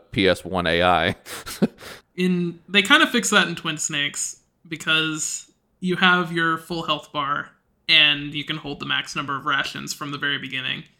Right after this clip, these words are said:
Speaker 2: And it, it's the same way in the other Metal Gear games. It's kind of counterintuitive to make the game have a better difficulty curve by just giving you more health.
Speaker 1: Could be worse. They could just give enemies more <laughs> health and call it a day. Too many games did that, especially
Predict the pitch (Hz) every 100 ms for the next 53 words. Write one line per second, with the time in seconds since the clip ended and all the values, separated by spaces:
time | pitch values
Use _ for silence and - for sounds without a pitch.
0 | _ _ _ _ _ - 208 208 185 -
1 | 185 214 190 165 151 143 139 139 131 131
2 | 135 131 131 131 123 123 131 - - _
3 | _ _ - 190 - 220 226 220 180 190
4 | 185 170 180 180 185 190 190 165 165 165
5 | 165 160 160 156 156 156 156 _ - 170
6 | 165 165 165 156 151 170 - 170 180 170
7 | 180 175 180 - 156 151 151 143 - -
8 | 156 151 156 156 151 156 147 185 190 _
9 | - _ - 170 143 123 107 113 110 143
10 | 123 131 101 104 104 90 87 98 95 -
11 | 98 101 - 95 - - - 110 104 95
12 | 92 95 92 98 - _ - - _ 135
13 | 131 123 113 113 104 98 92 98 85 85
14 | 78 - 101 107 101 - 92 87 85